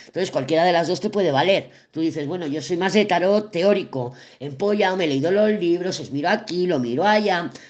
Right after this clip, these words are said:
Pues entonces es un tarot, un tarot más papa. Pero en cambio dices, "Bueno, no, lo, yo lo hago por intuición, no tengo ni puñetera idea". Yo saco una carta y digo, "Oh, oh, eso significa eso, para ti, porque me ha venido".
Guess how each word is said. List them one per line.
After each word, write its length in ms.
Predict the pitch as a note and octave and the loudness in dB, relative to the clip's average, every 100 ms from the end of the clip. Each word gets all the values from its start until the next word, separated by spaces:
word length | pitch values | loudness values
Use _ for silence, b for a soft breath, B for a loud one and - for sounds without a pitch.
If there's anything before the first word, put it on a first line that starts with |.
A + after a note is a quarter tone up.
| B | B
Pues 140 | E3+ E3 | -10 -4
entonces 280 | - G3 | 0 2
es 140 | G#3+ G3+ | 0 0
un 120 | G3 | 0
tarot, 260 | F#3 F#3 D#3+ | 2 2 0
un 140 | F#3 | 0
tarot 240 | F#3 F#3+ G3 | 0 2 0
más 200 | E3 - | -2 -2
papa. 500 | - C#3+ C#3 D3 F3+ B B B | -2 0 0 0 -2 B B B
Pero 140 | D#3 | -4
en 40 | E3 | 0
cambio 200 | E3 F#3+ | 0 2
dices, 300 | F3+ D#3+ D3 | 2 0 -4
"Bueno, 280 | F#3 G3 G#3+ | -4 -2 0
no, 160 | G#3+ | 0
lo, 160 | F#3+ E3+ | 0 0
yo 180 | F3+ G#3 | 0 4
lo 100 | G#3+ | 4
hago 220 | A3+ B3+ | 4 2
por 140 | A#3 | 0
intuición, 480 | G3 D#3+ D3 C3 F#3 | 0 -4 -6 -4 -4
no 60 | G3+ | -4
tengo 180 | G#3 G#3+ | -4 -2
ni 120 | G3 | -2
puñetera 420 | F3+ F3 E3 D#3+ | -2 -2 0 2
idea". 220 | D#3+ A3 | 4 4
Yo 120 | B3+ | 2
saco 180 | E3 F#3 | 0 -2
una 140 | F#3 E3+ | -2 -2
carta 220 | F#3+ G#3 | -2 0
y 40 | |
digo, 200 | G3+ F#3+ | 0 2
"Oh, 480 | A3 A3+ - E4 - | 2 2 6 6 6
oh, 260 | - E4 F#4 | 4 4 6
eso 200 | D#4+ C#4+ | 4 2
significa 480 | C4+ C4+ B3 C4 A3 | -2 -2 -2 -2 -2
eso, 380 | G3 - D#3+ - B B | -2 -8 -12 -12 B B
para 260 | D#3 E3+ | 2 2
ti, 100 | E3+ | 2
porque 220 | G#3+ F#3 G#3 | -2 0 4
me 80 | |
ha 20 | A#3 | 4
venido". 520 | A#3+ F#3+ F3 D#3+ | 4 0 -2 -2